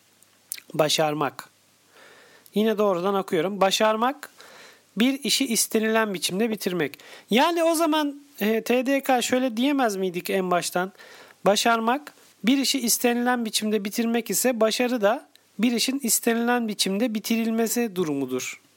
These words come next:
Yani ben bundan hiç ikna olmadım sevgili dinleyici. Ee, şimdi bir de Wikipedia'dan okuyacağım. Hatta ne yapalım biliyor musunuz? İngilizcesini okuyalım.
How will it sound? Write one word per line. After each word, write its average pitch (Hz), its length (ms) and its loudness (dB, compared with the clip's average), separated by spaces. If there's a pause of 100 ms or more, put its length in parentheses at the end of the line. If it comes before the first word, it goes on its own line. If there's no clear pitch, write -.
(300)
Yani 180 360 0
ben 202 300 0
bundan 202 360 2
hiç 226 160 -4
ikna 208 460 0
olmadım 190 540 -2
sevgili 165 540 -2
dinleyici. 160 580 -2 (800)
Ee, 160 220 0
şimdi 196 340 0
bir 196 80 -4
de 220 60 2
Wikipedia'dan 190 720 0
okuyacağım. 160 380 -2
Hatta 214 360 0
ne 240 140 0
yapalım 185 400 -2
biliyor 254 240 0
musunuz? 143 520 -6
İngilizcesini 196 720 -2
okuyalım. 139 420 -4